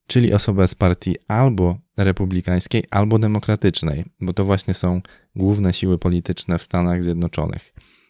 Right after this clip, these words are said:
Wybrani przez obywateli elektorzy zobowiązani są natomiast do oddania swojego głosu na kandydata partii, od której otrzymali nominację.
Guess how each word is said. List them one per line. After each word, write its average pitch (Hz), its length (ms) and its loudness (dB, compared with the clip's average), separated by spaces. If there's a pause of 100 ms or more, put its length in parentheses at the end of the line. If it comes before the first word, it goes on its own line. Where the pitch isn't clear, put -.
(200)
Wybrani 104 560 4
przez - 300 0
obywateli 92 680 0
elektorzy 90 760 0 (460)
zobowiązani 113 920 2
są 82 400 -2
natomiast 92 580 0
do 104 120 2
oddania 107 520 0
swojego 87 420 -2
głosu 87 320 -4
na 117 120 0
kandydata 95 600 -2
partii, 95 580 -2 (320)
od - 180 -4
której 107 420 0
otrzymali 92 720 0 (420)
nominację. 104 800 2